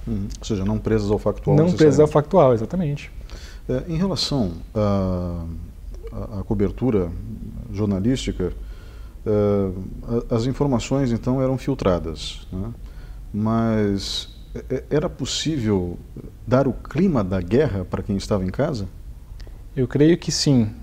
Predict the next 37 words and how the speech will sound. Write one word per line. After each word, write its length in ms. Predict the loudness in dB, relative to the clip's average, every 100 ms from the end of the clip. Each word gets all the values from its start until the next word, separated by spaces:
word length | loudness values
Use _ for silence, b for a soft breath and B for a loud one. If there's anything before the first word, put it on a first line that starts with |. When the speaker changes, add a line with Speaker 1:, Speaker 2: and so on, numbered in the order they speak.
| -6
Speaker 2:
É, 320 | -2 2 2 2
toda 220 | 6 6
a 20 | 6
informação, 560 | 6 6 6 4 6
a 40 | 6
gente, 180 | 4 4
a 40 |
gente 380 | 4 4 2 -4 -6 4
tem 120 | 6
como 200 | 6 6
medir 340 | 6 6 8
isso 440 | 8 6 4 0 0
no 340 | 2 8 10 10
jornal 420 | 8 6 8 8
O 280 | 8 6 8
Globo. 360 | 10 10 8
No 60 | 4
jornal 220 | 6 6
O 20 |
Globo 300 | 8 8 8
você 140 | 2 0
tinha 260 | 2 4
uma, 500 | 6 6 8 8 8
uma 440 | 6 2 0 2 4
coluna 600 | 8 8 8 6 4 2 B B B B B B
de 240 | 2 4
familiares 1080 | 6 8 8 10 10 10 8 6 0 -6 -8 -12 -4
e 100 | 0
de 240 | 4 6 6
soldados 460 | 8 8 10 6
que 100 | 2
se 120 | -4
correspondiam 680 | 2 4 4 6 6 8 8
pelo 280 | 8 8 8
jornal, 500 | 8 8 8 6 4 -6 -16 -16 -16 -16 -14 b b b -6
né? 200 | 2 4 6
Então, 340 | 6 6 4